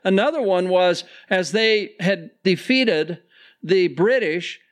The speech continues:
in this, uh, battle, Revolutionary War, his officers still had not been paid. There was great discontent. And so there was a rebellion of sorts that took place among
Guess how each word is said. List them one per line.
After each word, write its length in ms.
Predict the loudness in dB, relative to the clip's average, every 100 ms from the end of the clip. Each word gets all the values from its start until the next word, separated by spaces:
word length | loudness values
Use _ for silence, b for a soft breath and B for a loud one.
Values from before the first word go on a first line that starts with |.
| _ -6
in 220 | -2 2
this, 340 | 2 2 0
uh, 200 | 0 0
battle, 400 | 0 -2 -2 0
Revolutionary 800 | 0 0 2 2 0 -2 0 0
War, 580 | 2 2 2 0 -2 -6 _ b b b b
his 260 | -2 -2 -2
officers 640 | 0 0 0 0 0 -2 -2
still 360 | -2 -2 -2
had 240 | -2 -6 -2
not 240 | -2 -2
been 180 | -2 -2
paid. 520 | -2 0 0 -2 -6 -10 -2
There 120 | 0
was 140 | 0
great 420 | -2 -2 -2 -2 -2
discontent. 920 | -2 -2 -4 -4 -2 -4 -4 -10 -18 -20 B B B B B
And 480 | 0 0 0 -2 -2
so 560 | 0 2 2 2 -2
there 380 | -4 -2 0 -2
was 560 | -4 -2 0 0 -2 -4
a 360 | -2 0 0 -2
rebellion 640 | -2 -2 0 0 -2 -4 -8 _ _ -4
of 180 | -4
sorts 420 | 0 0 -2 -4 -4
that 180 | -2
took 220 | -2 -4 -2
place 420 | -2 0 -2 -2
among 480 | 0 0 -2 -6